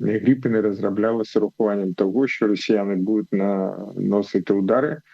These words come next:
по шведським аеродромах, а ці літаки повинні виживати, сідати на дороги, розлітатися по островам, ну і так далі.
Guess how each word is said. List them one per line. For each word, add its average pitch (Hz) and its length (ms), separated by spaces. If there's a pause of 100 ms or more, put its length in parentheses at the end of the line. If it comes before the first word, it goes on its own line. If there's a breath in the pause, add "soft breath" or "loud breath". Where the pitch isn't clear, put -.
(260 soft breath)
по 135 100
шведським 127 540
аеродромах, 110 680
а 104 380
ці - 220
літаки 101 440
повинні 110 380
виживати, 98 580
сідати 95 440
на 95 140
дороги, 117 500
розлітатися 98 880
по - 100
островам, 117 520
ну 110 60
і 101 80
так 95 220
далі. 80 240